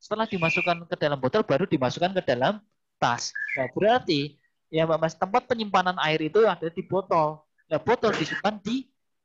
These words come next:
dalam folder. Foldernya namanya adalah tas itu. Lagi. Tuh, Mbak Eko. Jawab ya, Mbak Eko ya. Mbak Eko,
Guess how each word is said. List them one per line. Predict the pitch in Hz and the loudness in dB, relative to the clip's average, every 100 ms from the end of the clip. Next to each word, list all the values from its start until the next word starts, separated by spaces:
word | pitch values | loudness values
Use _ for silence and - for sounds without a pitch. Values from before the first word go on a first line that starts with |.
| _ _ _ _ - - - | _ _ _ _ -16 -12 -2
dalam | 151 180 214 | 0 2 2
folder. | 233 233 - 202 - 190 - | 4 2 2 0 0 -6 -2
Foldernya | 202 196 285 262 214 | 2 2 2 2 2
namanya | 135 127 143 185 147 | 0 -2 -2 -2 -2
adalah | 135 156 202 _ _ _ _ - | 0 0 0 _ _ _ _ -2
tas | 196 - | -2 -4
itu. | 220 220 - 214 196 180 170 _ _ _ _ _ _ _ _ | -10 -4 4 6 6 2 -4 _ _ _ _ _ _ _ _
Lagi. | 151 156 180 180 123 - - | -8 -4 -4 -4 -8 -10 -6
Tuh, | - 175 147 | -2 0 0
Mbak | 123 123 143 | 0 0 0
Eko. | 175 156 - | 2 2 0
Jawab | 139 175 196 | 2 2 4
ya, | 175 | 2
Mbak | 147 160 | 2 2
Eko | 185 | 0
ya. | 170 208 _ _ _ _ _ _ _ _ _ _ - - - - - | 0 -2 _ _ _ _ _ _ _ _ _ _ -6 -6 -8 -20 -8
Mbak | 135 147 | -2 0
Eko, | 180 | 2